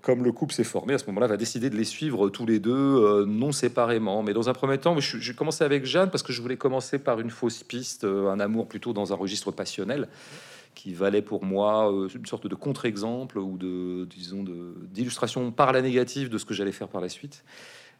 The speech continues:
Et donc un couple passionnel, et il m'est, il m'est venu peut-être assez spontanément, et peut-être au nom de représentations a priori qui pourraient être très, tout à fait discutables, que ce serait, euh, Jeanne qui serait sujette à un amour passionnel, enfin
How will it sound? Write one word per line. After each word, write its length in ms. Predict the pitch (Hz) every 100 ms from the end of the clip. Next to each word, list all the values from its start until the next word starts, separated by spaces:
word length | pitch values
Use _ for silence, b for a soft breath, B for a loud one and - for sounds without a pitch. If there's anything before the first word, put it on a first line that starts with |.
| -
Et 80 | 87
donc 340 | 92 113 117
un 80 | 101
couple 360 | - 127 113
passionnel, 840 | 104 113 - 107 98 101 135 160 120
et 240 | 123 131
il 120 | 117
m'est, 240 | 123 131 131
il 120 | 123
m'est 80 | 131
venu 400 | 117 127 131 156
peut-être 260 | 127 139
assez 180 | 135 -
spontanément, 600 | 135 - 127 135 143 196
et 40 |
peut-être 280 | - 147 170
au 100 | 156
nom 160 | 143 180
de 60 |
représentations 520 | 135 131 131 135 113 139
a 60 |
priori 480 | 123 131 123 123 143
qui 160 | 143 -
pourraient 220 | 117 117
être 80 | 117
très, 160 | 156
tout 120 | - 156
à 40 |
fait 80 | 143
discutables, 520 | 113 - 107 160 143 B B B B B -
que 100 | 107
ce 160 | -
serait, 400 | 104 - 135 139
euh, 320 | 135 113 110 107
Jeanne 320 | 139 123 101
qui 140 | -
serait 180 | - 107
sujette 480 | - 107 98 117 -
à 480 | 120 107 113 - - -
un 140 | 113 110
amour 340 | 113 120 117
passionnel, 640 | 110 - 104 101 110 120
enfin 220 | 107 98